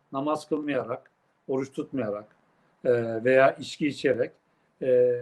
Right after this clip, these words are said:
şey yaptığını düşünüyor ve, e, e, ihlal ettiğini ve bunu, e, bunun Bediüzzaman'ın anlayışıyla nasıl bağdaştığını, e, bu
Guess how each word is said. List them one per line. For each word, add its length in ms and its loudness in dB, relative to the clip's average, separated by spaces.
şey 220 4
yaptığını 420 2
düşünüyor 480 -10
ve, 220 2
e, 40 0
e, 480 2
ihlal 380 6
ettiğini 640 0
ve 280 4
bunu, 500 2
e, 40 -2
bunun 560 0
Bediüzzaman'ın 800 -2
anlayışıyla 760 -2
nasıl 300 -4
bağdaştığını, 1700 -2
e, 200 -8
bu 460 0